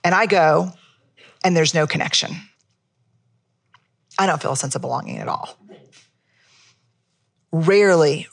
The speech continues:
rarely do we see the outcome of that experiment or of that effort. Rarely is it shame. It's disappointment,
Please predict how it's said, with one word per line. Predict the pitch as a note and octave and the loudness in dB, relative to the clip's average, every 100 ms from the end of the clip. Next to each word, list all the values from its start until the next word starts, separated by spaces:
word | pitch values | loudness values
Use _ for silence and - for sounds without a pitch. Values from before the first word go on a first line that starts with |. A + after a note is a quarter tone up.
| - | -4
rarely | D#3 E3+ E3 D3+ D#3 | 2 4 4 2 0
do | C#3+ C#3+ | -2 -2
we | D#3+ | -2
see | D3+ - D3 - - _ | -2 -2 -4 -6 -14 _
the | D#3 D#3 - | -8 -4 0
outcome | D#3 - - C#3+ | 0 0 -4 -4
of | - C3 | -4 -2
that | D3 D3 | 0 0
experiment | - - D3 B2+ - - - _ _ _ _ - | -4 -4 -2 -4 -6 -10 -16 _ _ _ _ -4
or | D3 | -2
of | C#3 | 0
that | D#3 - | 0 0
effort. | D#3 D3+ - - - _ _ _ _ _ - | -2 -2 -4 -6 -16 _ _ _ _ _ -10
Rarely | E3+ D3+ F#3 E3 C#3+ | -4 2 2 4 2
is | - | 0
it | D3 | 0
shame. | - - - D3+ - _ _ _ _ - - _ | 0 -2 -6 -16 -20 _ _ _ _ -20 -20 _
It's | E3 | -4
disappointment, | - D#3+ C#3+ - D3 G3+ A3+ - | -2 -2 -2 -2 -4 -2 -6 -8